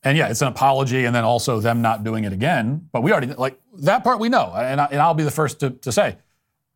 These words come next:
I'm quite confident that Bud Light will never do this again. I, I'm confident in that, sure. But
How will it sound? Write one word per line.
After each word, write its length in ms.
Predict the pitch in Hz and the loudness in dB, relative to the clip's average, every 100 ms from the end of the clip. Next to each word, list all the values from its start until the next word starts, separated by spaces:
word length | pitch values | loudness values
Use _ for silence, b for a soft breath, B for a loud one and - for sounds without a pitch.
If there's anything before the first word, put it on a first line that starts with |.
| _ - | _ 0
I'm 140 | 240 | 0
quite 220 | - 226 | 0 0
confident 400 | 190 180 139 113 | 2 2 0 -2
that 120 | 117 107 | -2 0
Bud 160 | 127 | 2
Light 160 | 123 117 | 0 0
will 120 | 117 | -2
never 220 | 117 110 | 0 -2
do 120 | 101 | -2
this 160 | 98 95 | -4 -6
again. 200 | 87 - _ _ - | -10 -12 _ _ -4
I, 240 | 110 113 | -2 0
I'm 180 | 113 127 | -2 0
confident 400 | 226 185 175 123 | 0 0 -4 -4
in 60 | 113 | -6
that, 180 | - | -8
sure. 300 | - 120 - _ _ _ _ _ _ - - _ _ _ _ _ _ _ | -4 -4 -6 _ _ _ _ _ _ -20 -20 _ _ _ _ _ _ _
But 460 | 101 95 143 135 | -2 2 2 0